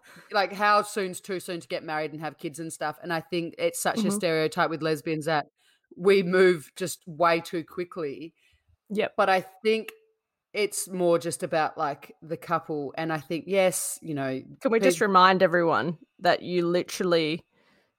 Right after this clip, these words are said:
Speaker 1: were living with Tay before <laughs> you got together in the same house,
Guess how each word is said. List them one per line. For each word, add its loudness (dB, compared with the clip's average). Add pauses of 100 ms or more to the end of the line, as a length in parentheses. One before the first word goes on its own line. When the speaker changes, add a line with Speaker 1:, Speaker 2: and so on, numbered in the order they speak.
(100)
Speaker 1:
were 6
living 6
with 2
Tay 2
before 2
<laughs> 0
you -4
got 4
together 6
in 0
the -2
same 2
house, 2